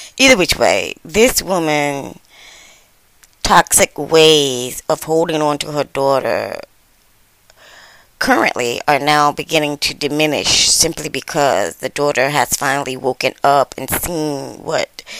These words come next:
was happening between her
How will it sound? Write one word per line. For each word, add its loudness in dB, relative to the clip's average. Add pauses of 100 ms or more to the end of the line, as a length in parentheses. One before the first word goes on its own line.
(440)
was -4
happening 2
between -4 (1120)
her 6